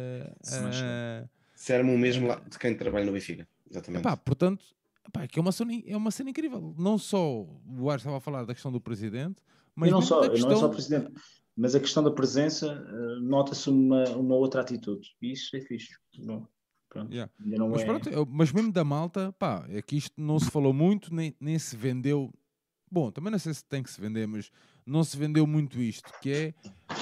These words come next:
Speaker 2: ah, a forma como os adeptos do Benfica, pá, vamos lá ver, é, é futsal no feminino, não tem a mesma expressão que tem futsal no masculino.
Speaker 1: Claro.
Speaker 2: Ah, mas mesmo os jogos de basquete no feminino. Portanto,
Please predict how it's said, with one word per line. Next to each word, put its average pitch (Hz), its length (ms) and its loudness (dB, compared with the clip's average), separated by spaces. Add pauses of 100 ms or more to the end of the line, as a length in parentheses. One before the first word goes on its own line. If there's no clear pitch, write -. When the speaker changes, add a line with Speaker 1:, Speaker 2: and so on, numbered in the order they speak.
(140)
Speaker 2:
ah, 180 720 0 (340)
a 214 80 2
forma 330 360 -4
como 302 180 -2
os 285 80 0
adeptos 339 300 -6
do 320 80 -2
Benfica, 320 500 -4 (640)
pá, 359 400 -8 (380)
vamos 190 220 -2
lá 113 80 0
ver, 95 180 -8
é, 151 280 -8
é 180 40 -2
futsal 196 420 -4
no 208 80 -2
feminino, 208 520 -4
não 170 260 -2
tem 175 160 -2
a 180 60 -2
mesma 180 200 -4
expressão 170 640 -6
que - 100 -20
tem 185 300 -6
futsal 175 340 -8
no 175 100 -4
masculino. 160 580 -4 (440)
Speaker 1:
Claro. 139 240 -2
Speaker 2:
Ah, 135 200 -2
mas 139 160 2
mesmo 185 180 2
os 156 80 4
jogos 151 240 2
de 110 60 -14
basquete 147 340 -6
no 156 100 -6
feminino. 123 540 -6 (460)
Portanto, - 440 -2